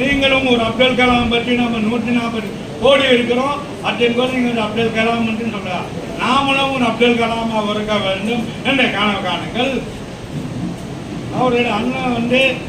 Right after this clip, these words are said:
அந்த இதுல போஸ்டலோ, இதுல நண்டு போஸ்டலோ, அது இதை போட்டு ஏரோப்ளேன் போயிடுச்சு.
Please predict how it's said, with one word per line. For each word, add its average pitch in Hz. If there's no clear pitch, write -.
அந்த 233
இதுல 247
போஸ்டலோ, 233
இதுல 240
நண்டு 240
போஸ்டலோ, 226
அது 185
இதை 247
போட்டு 214
ஏரோப்ளேன் 220
போயிடுச்சு. 180